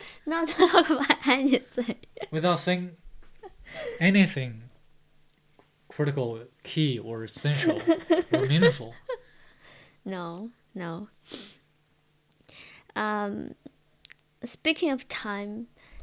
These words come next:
Speaker 1: I think time is quite a precious thing, and we need to cherish or make use of time very much. Uh,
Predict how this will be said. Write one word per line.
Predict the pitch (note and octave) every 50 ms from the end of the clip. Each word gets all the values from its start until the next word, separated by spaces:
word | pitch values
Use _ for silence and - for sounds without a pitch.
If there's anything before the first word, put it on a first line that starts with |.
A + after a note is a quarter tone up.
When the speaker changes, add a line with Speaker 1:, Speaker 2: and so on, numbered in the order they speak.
| - - -
Speaker 1:
I | A3+
think | A3 - A3+ A3 G#3 G#3 - - - -
time | - - A3 G3+ G#3 G3+ G3
is | G3 F#3+ -
quite | - - - - G3+ F#3+ G3 - - - - - - _
a | G#3 G3+
precious | - - - - B3 A#3 - C4+ - - G3+ G3+ G3
thing, | - - - - - - - - - A3 - _ _ - - - - - - _ _ -
and | - G3 G3 F#3+ F#3+ F#3 F#3 F3+ F#3 F#3+
we | G3 G3 F#3+
need | F#3+ G3 F#3 F#3 -
to | - - G3+ F#3+ F#3+ F3+ F3 E3+ F3 G3+ - _ _ _ _ _ _ - - _ _
cherish | - - - G#3+ G3 G3+ G3 F#3 - F#3 F#3 G3 - - - - - _
or | - F#3 F3+ F3 F3 E3+
make | F3 F#3+ G3 G3 -
use | - G3 G3 F#3+ G3 -
of | - F3 - -
time | - - - F3 E3+ E3 E3 E3 D#3+
very | E3 E3 E3 E3+ E3+
much. | F3 F#3 G3 F#3+ F3 - - - - - - - _ - - - - - - _ - - - - _ _ _ -
Uh, | G3 G3 F#3+ F3+ F3+ - - - - -